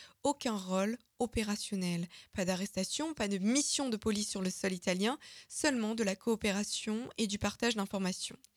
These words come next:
Cette polémique, elle dépasse la simple question de la sécurité, que l'on pourrait reléguer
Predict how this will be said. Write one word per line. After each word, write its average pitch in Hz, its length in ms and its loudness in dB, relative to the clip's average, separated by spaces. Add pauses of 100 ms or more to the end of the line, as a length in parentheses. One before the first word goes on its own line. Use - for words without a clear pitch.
(460)
Cette - 240 -2
polémique, 269 600 0
elle 254 160 2
dépasse 254 720 -2
la 196 160 2
simple 233 300 -2
question 247 360 -2
de 208 80 2
la 202 140 0
sécurité, 202 680 -2 (540)
que - 80 -2
l'on 190 100 4
pourrait 214 280 2
reléguer 226 600 2